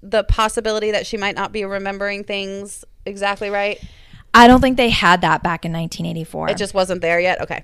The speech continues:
Speaker 1: All right. That's what I was wondering. Okay.
Speaker 2: I don't think it was there yet. I, I mean, I haven't heard of eyewitness expert.
Speaker 1: Yeah.
Speaker 2: So, like, I feel like
Speaker 1: Yeah. Okay. Okay.
Speaker 2: nineteen eighty-four ain't gonna have that.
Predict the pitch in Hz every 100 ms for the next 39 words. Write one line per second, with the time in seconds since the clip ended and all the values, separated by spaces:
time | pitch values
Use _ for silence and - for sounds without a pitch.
0 | - 160 143 151 170 139 - - 60 180
1 | - 180 220 220 233 233 214 190 175 170
2 | 165 151 160 156 - 190 190 - 196 190
3 | 185 180 180 196 - _ _ - _ _
4 | 185 190 214 226 233 240 233 247 240 196
5 | - 151 151 170 185 175 165 - - -
6 | - 196 247 - _ _ _ - 190 170
7 | 160 - 185 175 165 147 - - 185 185
8 | - - - 285 294 285 277 214 208 202
9 | 202 202 190 156 - - - 185 165 151
10 | - - - - - 170 226 220 226 208
11 | 196 185 180 170 165 165 190 - 165 165